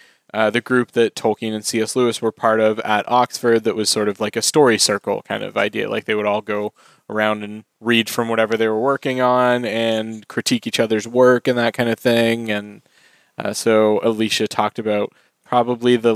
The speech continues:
least well-known of the four core Inklings, uh, Owen Barfield,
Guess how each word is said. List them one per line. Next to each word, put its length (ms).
least 580
well-known 680
of 180
the 80
four 380
core 400
Inklings, 760
uh, 300
Owen 260
Barfield, 640